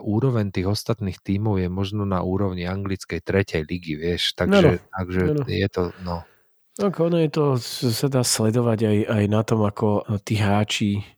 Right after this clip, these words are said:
Speaker 2: nie úplne až tak jednoducho sa dostávajú do tej Premier League. Vieš, že keď si to tak vezmeš, tak každý klub mal nejakých svojich škótskych futbalistov v Premier League. Vieš, vždy sa jeden našiel. V každom jednom tíme, hádam, pred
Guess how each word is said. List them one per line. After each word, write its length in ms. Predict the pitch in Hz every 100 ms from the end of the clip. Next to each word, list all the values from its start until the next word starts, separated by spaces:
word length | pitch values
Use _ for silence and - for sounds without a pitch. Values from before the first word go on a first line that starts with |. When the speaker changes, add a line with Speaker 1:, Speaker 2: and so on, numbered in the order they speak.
| _ 101
Speaker 2:
nie 400 | 101 123 147 110
úplne 480 | 113 - 120 107
až 80 | 104
tak 160 | - 98
jednoducho 720 | 101 110 139 139 101 - 95
sa 160 | - 98
dostávajú 480 | 104 - 127 104
do 120 | 95 104
tej 80 | 107
Premier 400 | - 101 123 113
League. 160 | 98
Vieš, 180 | 127 123
že 60 | 190
keď 80 | 123
si 100 | 127
to 40 | 123
tak 160 | 120 104
vezmeš, 400 | 107 131 139 -
tak 240 | 117 -
každý 400 | - 113 156 220
klub 480 | - 90 98 - - -
mal 400 | 101 101 104 104
nejakých 400 | 104 98 - -
svojich 320 | - 101 -
škótskych 960 | - - 110 95 - - 98 - - _
futbalistov 800 | - 95 95 92 90 - 95 -
v 40 |
Premier 360 | - 95 92 90
League. 200 | 87 90
Vieš, 360 | 120 151 101
vždy 120 | 98 151
sa 200 | - 127
jeden 280 | 98 92 87
našiel. 360 | 87 - 95 82
V 80 | -
každom 320 | 139 170 120
jednom 240 | 110 113 95
tíme, 360 | - 120 98
hádam, 480 | 87 80 85 85 87
pred 240 | - 95